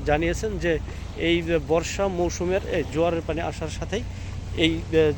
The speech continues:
যে খালি জায়গাটুকু রয়েছে এই জায়গাটুকু হয়তো, আহ, থাকবে না, বিলীন হয়ে যাবে। Already আপনারা দেখতে পাচ্ছেন যে এখানে কিন্তু, আহ, ভাঙন দেখা দিয়েছে। এভাবেই কিন্তু পুরো এলাকা এই, আহ, ভাঙন, আহ, নদীর তীরবর্তী যে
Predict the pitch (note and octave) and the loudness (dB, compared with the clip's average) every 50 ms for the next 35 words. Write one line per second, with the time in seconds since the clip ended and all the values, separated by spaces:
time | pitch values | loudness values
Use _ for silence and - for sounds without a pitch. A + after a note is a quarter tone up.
0 | - D3+ D#3+ D#3+ D3+ - - - E3 F3+ G3 F#3 F3+ F3+ F3 E3+ E3+ D#3 - D#3+ | 0 2 4 4 4 2 2 2 4 4 4 4 4 4 4 4 2 0 0 -6
1 | - F3+ E3 E3+ F3 F3 E3+ - E3 - F#3 F3+ D#3 E3 E3 D#3 D#3 D3 - D3+ | -4 -2 0 0 0 0 0 -2 -4 0 0 0 2 2 2 2 0 -2 -2 -4
2 | - E3 C#3 C3+ D#3 - - A3+ C4+ - - - - - - - - D3+ C#3 C3 | -2 -2 -2 -2 -2 -2 -2 -4 -4 -4 -8 -10 -10 -8 -8 -4 -2 0 0 0
3 | - - D3 D3 D3+ D3 E3 F3+ G#3+ G#3+ F3 C#3+ D#3 D#3 D#3+ D3+ C#3+ D3 C3 C3+ | 0 0 -2 0 0 0 0 0 0 -2 -2 -2 -2 0 0 0 0 0 0 0
4 | C#3+ D3+ F3+ - - F3+ F3 F#3 F3 F3+ E3+ - F#3 E3 D#3 - E3+ E3+ - G3 | -2 -2 -2 -4 -2 -2 -2 0 0 0 0 0 -4 -4 -2 -2 -2 -2 -2 -4
5 | F3 F3+ F3 - G3+ G3 F3 G3+ - D#3+ D#3 - E3+ E3 D#3+ D#3+ F3+ F3 F3 - | -4 -4 -4 -4 -6 -6 -6 -6 -6 -6 -4 -4 -2 -2 -2 -2 -4 -6 -4 -6
6 | A3+ C4 - - - - - - C#3+ C#3+ - - C#3+ D#3 E3 E3 E3+ D#3+ C3+ D3+ | -6 -8 -8 -10 -10 -8 -8 -6 -6 -6 -4 -2 0 0 2 2 2 2 2 2
7 | D#3 - F3+ E3 D#3 D#3+ C#3+ B2+ - - B2 G#2 F2+ - - - - - - - | 2 2 2 0 2 2 0 0 -2 -4 -6 -6 -6 -6 -8 -8 -8 -8 -10 -10
8 | - - - - - - - - - - - - - - - - - - - - | -10 -10 -10 -10 -10 -8 -8 -8 -8 -8 -8 -10 -10 -10 -10 -10 -10 -10 -10 -10
9 | - - - - - - - - - - E3 - - - A3 F#3+ F3 F#3+ G#3+ G3+ | -10 -10 -10 -10 -10 -10 -10 -8 -8 -8 -8 -6 -2 2 2 4 6 6 4 4
10 | A3 A3 G3+ - A3 G#3 G#3 - G3+ F#3+ F#3 - - G3+ F#3 G3 G3+ - F3 E3+ | 4 0 2 0 0 0 0 2 2 0 0 0 0 2 2 4 4 4 2 2
11 | F3 F3 E3 - - F3 A#3 B3+ - - - - - - - - D#3+ D#3 D#3 D3+ | 0 0 0 0 -2 -2 -2 -4 -6 -8 -8 -8 -8 -6 -2 0 2 2 2 2
12 | D#3 D3+ D3 C#3+ C#3 C#3+ C#3 B2 - C#3 D#3 D#3+ E3+ E3+ E3+ E3 D#3+ D#3 D3 D3+ | 2 2 2 0 -2 -4 -6 -6 -2 0 2 2 4 2 4 4 4 4 4 2
13 | E3 D#3+ E3 D#3+ - - - F3 E3+ D#3+ D#3+ D#3 C#3+ - D#3 D3+ D3 C#3 - - | 0 0 -2 -4 -4 -2 0 0 0 0 0 -4 -4 -2 -2 0 0 -2 -4 -8
14 | - - - - - - C#3 D3+ D3 C#3+ | -10 -10 -10 -8 -4 2 4 6 6 6